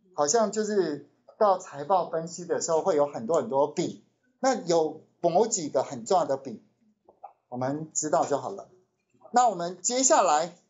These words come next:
接下来有一个，有一个，如果你真的希望把大数据学好，我，我真的希望你一定要先想通几个很重要的关键。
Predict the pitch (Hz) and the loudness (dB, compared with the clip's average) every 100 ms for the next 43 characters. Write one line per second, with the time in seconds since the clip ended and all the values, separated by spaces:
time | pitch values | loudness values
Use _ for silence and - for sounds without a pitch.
0 | _ _ _ 262 285 311 262 180 180 196 | _ _ _ 0 2 4 4 4 2 -4
1 | - 170 160 226 226 226 170 123 - _ | -2 0 0 -4 2 4 4 0 -10 _
2 | _ _ - 185 196 254 226 160 247 254 | _ _ 2 4 6 4 2 2 2 2
3 | 170 147 123 - - 240 233 - 214 220 | 2 -6 -12 -2 2 4 2 0 2 4
4 | 208 - 143 - 220 180 226 175 214 156 | 2 0 -4 0 0 0 -6 -14 -14 -10
5 | - 139 165 - - - _ _ _ _ | -6 -4 -4 -4 -6 -6 _ _ _ _
6 | _ _ - _ _ _ - 165 170 190 | _ _ -20 _ _ _ -2 -2 -2 -4
7 | 170 254 240 190 220 233 208 160 - _ | -2 0 0 0 2 2 2 -2 -14 _
8 | _ _ _ 180 180 143 - _ _ 196 | _ _ _ -4 -4 -4 -10 _ _ -4
9 | 214 - 294 220 220 175 - 196 202 202 | -2 -2 -2 2 2 0 -2 -6 -8 -8
10 | - - 139 - 175 185 190 - 131 147 | -4 -2 -4 -4 -4 -4 -4 -8 -4 -2
11 | 143 - 139 117 185 147 131 - 165 165 | -2 -6 -12 -4 -2 -2 -8 -2 -2 -2
12 | - 185 - | -6 -8 -8